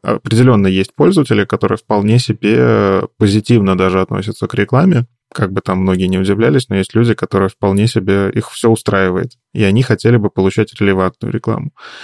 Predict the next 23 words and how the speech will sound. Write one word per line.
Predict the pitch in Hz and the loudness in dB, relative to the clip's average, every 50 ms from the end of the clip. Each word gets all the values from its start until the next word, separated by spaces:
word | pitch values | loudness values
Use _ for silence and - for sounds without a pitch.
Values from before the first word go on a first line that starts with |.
| - - - | -20 -10 -2
Или | - 117 113 110 | 0 2 2 4
релевантные | 101 95 95 95 95 101 107 107 - 101 98 | 2 2 0 2 2 2 0 0 -2 -4 -4
какие-то | - - - - - - - | -4 -6 -8 -8 -8 -8 -8
предложения | - - 98 98 95 95 90 92 92 98 104 104 98 98 95 95 95 95 | -6 -4 -2 -2 0 -2 0 0 0 0 0 0 0 0 0 -2 -2 -4
в, | - - 104 123 | -6 -8 -10 -12
там, | - - - 113 117 | -12 -14 -12 -10 -8
в | 117 107 | -6 -6
интернет-магазинах | 104 - 107 117 117 110 - 104 98 98 92 90 98 98 95 98 - | -2 0 0 2 0 0 0 -2 0 0 -2 -2 -2 -2 -4 -4 -4
и | 127 | -2
так | 120 113 101 90 | -2 -2 -2 0
далее. | 92 90 107 139 - _ _ _ _ | -2 -2 -4 -6 -10 _ _ _ _
Так | - 123 - 117 | -8 -6 -4 0
вот, | 113 127 139 123 - - - - | 2 2 2 0 -2 -10 -12 -10
они | 117 - - 120 120 120 131 147 | -6 -2 0 2 4 4 2 2
хотят | - - 123 - - 123 117 - _ | 0 -2 -4 -2 0 -2 -2 -2 _
продумать | - - 117 113 113 110 117 123 123 117 107 104 - _ _ - | -4 -2 -2 -2 2 2 2 4 4 4 2 0 -2 _ _ -10
так | - 104 - - | -10 -6 -2 -2
называемую | 104 101 104 107 101 104 107 107 101 98 98 95 95 95 95 92 95 92 - - _ - | 0 2 2 2 2 2 2 2 2 0 0 0 -2 -2 -2 -2 -4 -4 -6 -8 _ -4
песочницу | 117 - - - 120 113 - - - - - - - - | -4 -2 0 0 0 0 0 -2 -10 -12 -12 -10 -10 -12
приватности, | - - - 107 104 120 170 - 147 131 127 - - 98 95 101 - _ _ _ _ _ _ _ _ 123 _ | -12 -6 -6 -2 0 -2 0 0 -2 -2 -2 -2 -4 -4 -4 -4 -6 _ _ _ _ _ _ _ _ -20 _
так | - - 92 - - | -10 -10 -10 -8 -6
они | 92 92 92 | -6 -6 -8
Privacy | 101 - - 107 101 95 95 92 - | -10 -6 -4 -2 -2 -2 -2 -4 -6